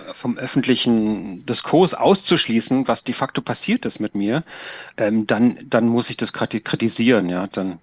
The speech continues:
ja, gut. So, also, das sind so verschiedene Loopings und, ähm, Leute haben zu mir gesagt, „Ja, du mit deinen Zahlen, wenn ich mir deinen Vortrag angucke, da kann ja jeder mit Statistik irgendwas zaubern.“ Und dann sage ich mir, „Guck dir nicht den Vortrag an, guck dir die ganze Achterbahn an.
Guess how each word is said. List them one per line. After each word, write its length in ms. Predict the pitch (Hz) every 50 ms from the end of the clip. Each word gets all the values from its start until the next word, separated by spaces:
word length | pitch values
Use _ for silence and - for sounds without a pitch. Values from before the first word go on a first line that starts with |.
| _ _ _ _ _ -
ja, 160 | 78 73 - - - _
gut. 240 | - 135 127 - - - - - - - - - - - - - _ _ _ _ _ _ _ _
So, 340 | - 143 135 131 104 - _ _ _ _ _ _ _ _ _ _ _ _ _ _ _
also, 300 | - 127 139 139 127 113 - - _ _ -
das 160 | - 156 160
sind 140 | - 170 156
so 120 | 170 160
verschiedene 460 | - 170 151 - 170 175 180 170 156 143
Loopings 600 | 139 156 190 190 - 196 196 196 196 - - 156
und, 340 | 156 147 156 147 - -
ähm, 360 | 143 147 147 147 147 135 - - _
Leute 300 | - 139 143 - - 170
haben 100 | 160 165
zu 120 | - - 156
mir 100 | 151 147
gesagt, 320 | 151 143 - 139 139 -
„Ja, 100 | - 135
du 120 | 135 - 165
mit 200 | 180 165 151 -
deinen 140 | 135 131 127
Zahlen, 340 | - - 123 120 151 175 165
wenn 100 | 143 143
ich 100 | 131 -
mir 60 | 143
deinen 140 | 131 127 123
Vortrag 340 | - - 139 - - 160 151
angucke, 420 | 127 135 - - 143 - 151 139
da 100 | 127 123
kann 220 | 117 - 131 135 147
ja 60 | 135
jeder 240 | 117 123 143 170 160
mit 140 | 143 127 -
Statistik 500 | - 135 - - 143 - - 139 123 -
irgendwas 400 | 120 123 131 - 135 120 - -
zaubern.“ 540 | - - 113 120 135 127 117 107 113 123
Und 60 | 135 - - - - - - - _ -
dann 100 | 117 110
sage 160 | 120 127 135
ich 80 | 127 131
mir, 100 | 135 131
„Guck 260 | - - - 151 -
dir 80 | - 147
nicht 160 | 143 139 - -
den 60 | 120
Vortrag 380 | - - 143 170 - 170 156 -
an, 140 | 156 151 -
guck 180 | - 156 - -
dir 120 | 156 139
die 120 | 135 135
ganze 320 | 131 120 127 139 - - -
Achterbahn 440 | - - - 156 127 120 110 101 95
an. 220 | 101 95 90